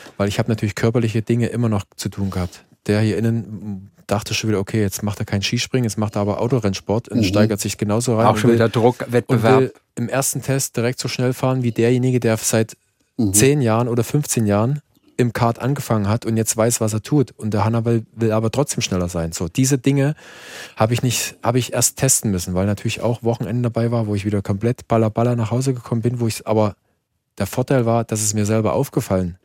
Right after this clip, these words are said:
Speaker 2: Okay.
Speaker 1: ist, was ich jetzt grad hier veranstalte.
Speaker 2: Und deswegen
Speaker 1: Ja?
Speaker 2: hast du's weitergemacht.
Speaker 1: Und deswegen
Speaker 2: Hast
Speaker 1: hab ich's
Speaker 2: dich
Speaker 1: weiter-, das war
Speaker 2: getraut,
Speaker 1: für
Speaker 2: es
Speaker 1: mich die
Speaker 2: weiterzumachen.
Speaker 1: Erfahrung. Und ab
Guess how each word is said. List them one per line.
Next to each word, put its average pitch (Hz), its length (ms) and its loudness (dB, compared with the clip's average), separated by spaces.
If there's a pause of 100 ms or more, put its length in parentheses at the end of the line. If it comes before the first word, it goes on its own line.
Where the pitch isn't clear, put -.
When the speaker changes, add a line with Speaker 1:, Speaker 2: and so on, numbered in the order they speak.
(100)
Speaker 2:
Okay. 82 320 -4
Speaker 1:
ist, 151 320 2 (340)
was 107 160 -2
ich 117 160 -2
jetzt 113 160 0
grad 113 200 0
hier 110 160 -2
veranstalte. 92 640 -2 (120)
Speaker 2:
Und 120 120 4
deswegen 117 300 4
Speaker 1:
Ja? 107 40 2
Speaker 2:
hast 131 160 0
du's 123 140 0
weitergemacht. 87 580 2
Speaker 1:
Und 104 140 -4
deswegen 120 240 2
Speaker 2:
Hast 131 60 4
Speaker 1:
hab 135 80 0
ich's 135 80 4
Speaker 2:
dich - 40 -2
Speaker 1:
weiter-, 143 140 4
das 117 120 -2
war 135 100 6
Speaker 2:
getraut, 135 80 6
Speaker 1:
für 135 40 2
Speaker 2:
es 127 60 0
Speaker 1:
mich 151 100 2
die 110 60 -2 (160)
Speaker 2:
weiterzumachen. 107 380 2
Speaker 1:
Erfahrung. 95 160 -2
Und 92 160 -10
ab - 120 -6